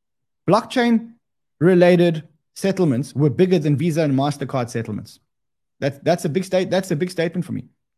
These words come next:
Um, let me show you some more things that, that show us, so that we may have seen a bottom. So Scott Melker says, he's sharing this again. He says, Each Bitcoin halving cycle has ended with oversold weekly R S I. This time we had the F T X crash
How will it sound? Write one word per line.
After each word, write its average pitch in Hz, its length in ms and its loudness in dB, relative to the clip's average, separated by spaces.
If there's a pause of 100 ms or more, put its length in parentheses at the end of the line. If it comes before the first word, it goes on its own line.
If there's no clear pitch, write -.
(420)
Um, 143 420 2 (380)
let 185 100 4
me 214 60 6
show 226 100 2
you 220 80 4
some 185 160 -2
more 175 160 0
things 127 400 -4
that, 135 400 -2
that 135 240 -4
show 156 140 0
us, 98 140 -6
so - 200 -2 (560)
that 147 180 0
we 170 120 4
may 160 220 6
have 170 120 2
seen 147 160 -2
a 127 60 0
bottom. 110 340 -2 (420)
So 175 200 0
Scott 220 340 -2
Melker 180 300 2
says, 175 200 -2
he's 143 100 -2
sharing 165 360 0
this 143 160 -6
again. 147 240 -2
He 131 60 -2
says, 135 240 -6 (100)
Each 214 340 -2
Bitcoin 165 320 -2
halving 151 280 0
cycle 143 320 -2
has 117 120 -4
ended 135 200 -2
with 117 220 -8
oversold 175 600 0
weekly 143 320 -4
R 123 160 -2
S 117 140 -6
I. 127 160 -2 (480)
This 185 160 2
time 190 240 2
we 165 60 4
had 165 120 2
the 139 100 0
F 147 140 -2
T 156 100 -2
X 131 120 -4
crash 151 260 -2